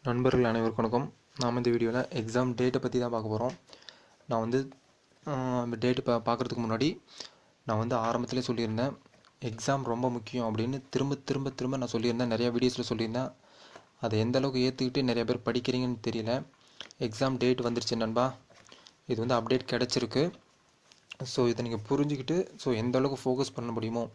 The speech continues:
இப்ப படிக்கிறதை விட ஒரு மடங்கு எக்ஸ்ட்ராவா நல்லா படிங்க. So, இன்னும் சாலிடா பார்த்தீங்கன்னா, ஒரே மாசம் தான் கேப் இருக்கு எக்ஸாமுக்கு. So, நீங்க இப்ப இருந்தே தெளிவா நல்லா படிச்சுக்கிட்டீங்கன்னா மட்டும்தான் எக்ஸாம் நல்லா பண்ண முடியும்.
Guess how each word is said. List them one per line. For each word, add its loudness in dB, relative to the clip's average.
இப்ப -2
படிக்கிறதை 2
விட 2
ஒரு 4
மடங்கு -4
எக்ஸ்ட்ராவா -2
நல்லா -2
படிங்க. -2
So, -6
இன்னும் -4
சாலிடா 0
பார்த்தீங்கன்னா, -2
ஒரே 4
மாசம் -2
தான் 0
கேப் 0
இருக்கு -4
எக்ஸாமுக்கு. -4
So, -4
நீங்க -2
இப்ப 0
இருந்தே 2
தெளிவா 0
நல்லா 0
படிச்சுக்கிட்டீங்கன்னா -2
மட்டும்தான் -2
எக்ஸாம் -2
நல்லா 0
பண்ண -2
முடியும். -2